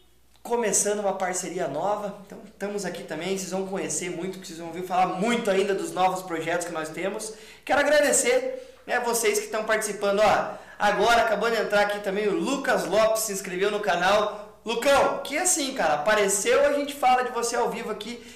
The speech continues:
sem problemas nenhum. Gente, então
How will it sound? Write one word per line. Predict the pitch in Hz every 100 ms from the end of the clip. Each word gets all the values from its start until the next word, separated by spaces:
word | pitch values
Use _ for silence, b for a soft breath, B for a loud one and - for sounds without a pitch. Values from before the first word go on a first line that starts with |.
| B
sem | - - 254 294
problemas | 311 - 226 226 233
nenhum. | 233 202 180 - B B
Gente, | 302 277 - - B B B
então | -